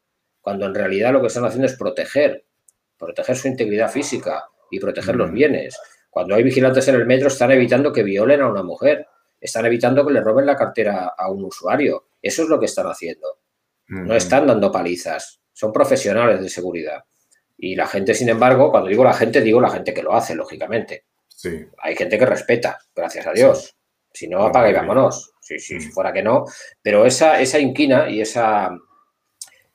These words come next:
Speaker 1: esa mala forma de, de, de ver la figura del vigilante es lo que quizá tira para atrás un poco a los aspirantes. Esos términos despectivos, como segurata, por ejemplo,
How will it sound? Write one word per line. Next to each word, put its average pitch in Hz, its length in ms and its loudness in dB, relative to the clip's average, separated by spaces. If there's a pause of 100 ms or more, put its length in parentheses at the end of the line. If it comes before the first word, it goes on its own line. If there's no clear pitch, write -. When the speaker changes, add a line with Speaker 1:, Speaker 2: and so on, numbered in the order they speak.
(200)
Speaker 1:
esa 131 320 2
mala 131 260 4
forma 117 420 -2
de, 95 180 -4
de, 90 180 -8
de 87 160 -8
ver 101 220 -2
la 101 120 -4
figura 107 380 -4
del 110 120 -2
vigilante 117 560 -4
es 120 100 -6
lo 131 140 0
que 120 160 -6
quizá 120 500 -2
tira 117 400 0
para 104 200 -4
atrás 117 280 -8
un 107 140 -20
poco 120 260 -2
a 117 40 2
los 95 200 -8
aspirantes. - 840 -20 (1200)
Esos - 280 -12
términos 104 400 0
despectivos, 95 760 -4
como 90 200 -10
segurata, 98 720 -4 (600)
por - 120 -12
ejemplo, 90 580 -10